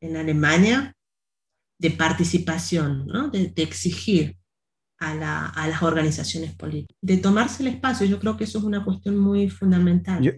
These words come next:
Speaker 2: yo me pongo en un momento, por ejemplo, pensando, por ejemplo, en,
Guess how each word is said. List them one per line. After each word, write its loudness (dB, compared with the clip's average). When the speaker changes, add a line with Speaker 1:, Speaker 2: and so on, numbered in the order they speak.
Speaker 2:
yo 4
me 4
pongo 6
en 6
un 6
momento, 4
por -4
ejemplo, 2
pensando, -2
por -12
ejemplo, -4
en, 4